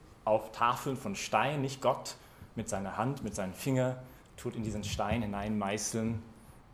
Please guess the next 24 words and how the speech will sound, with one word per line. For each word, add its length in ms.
ähm, 160
die 80
zehn 220
Gebote. 540
Und 140
jetzt 420
in 120
dem 180
neuen 420
Gesetz 460
aber 440
wird 440
wieder 200
dieser 240
Finger 360
Gottes, 500
wie 60
der 140
Heilige 220
Geist 320
manchmal 320
genannt 420
wird, 280
er, 240